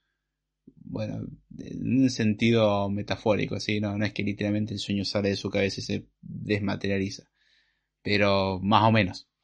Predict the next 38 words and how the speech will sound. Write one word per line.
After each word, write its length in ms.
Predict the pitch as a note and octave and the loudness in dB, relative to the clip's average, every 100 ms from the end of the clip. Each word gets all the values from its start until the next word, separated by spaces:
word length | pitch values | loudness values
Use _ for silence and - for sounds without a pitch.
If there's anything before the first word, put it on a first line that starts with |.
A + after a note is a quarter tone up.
| _ _ | _ _
O 20 | |
sea, 260 | - G#2 G2 | -6 -4 0
uno 260 | G#2+ B2+ A#2+ | 6 6 6
se 120 | A#2+ | 8
va 80 | A#2+ | 8
dando 240 | B2+ A#2+ | 8 6
cuenta 240 | B2 C3 | 4 6
de 120 | B2 A2 | 6 6
que, 140 | A2 | 4
"Oh 200 | D3 C#3+ | 6 8
no, 200 | C3+ C3+ | 8 6
está 160 | A2+ C3+ | 4 2
desapareciendo". 840 | C3+ B2 G#2+ A#2 - D3+ B2 C3 - | 4 2 2 2 2 0 0 0 -2
<laughs> 240 | - _ _ _ _ _ _ _ _ _ - | -8 _ _ _ _ _ _ _ _ _ 0
Bueno, 260 | G2 F2+ - | 2 2 -2
con 140 | - G2+ | 0 0
el 60 | |
flow 220 | - C3 | 4 4
pasa 220 | B2 A2+ A#2 | 4 -2 -4
exactamente 880 | - C3 - - A#2+ A#2+ A#2+ A#2 | -10 -10 -10 -4 -2 0 0 -2
lo 100 | A2 | -2
mismo. 280 | G#2 G#2 G#2+ | -2 -4 -4
Son 160 | G#2+ C#3 | -2 0
sensaciones 420 | D#3 C3+ C3+ C3+ | 0 -2 0 0
muy 200 | A#2 C3 | 2 2
parecidas. 640 | C3 A2 A2 - - - _ _ _ _ _ _ _ _ _ - | 0 -4 -6 -8 -12 -14 _ _ _ _ _ _ _ _ _ 4
Y 80 | |
eso 160 | - C4 | 8 10
lleva 280 | G3+ C3+ E3+ | 10 10 10
a 40 | |
que 60 | C3+ | 10
la 80 | A2 | 8
respuesta 420 | G#2 G#2+ G#2 A2 | 6 2 4 6
uno 180 | B2 C3+ | 8 8
no 120 | G#2 | 6
sea 320 | - G2+ G2 | 4 4 6
la 100 | F#2 | 4
mejor. 460 | F2+ - F2 - | 0 -8 -14 -18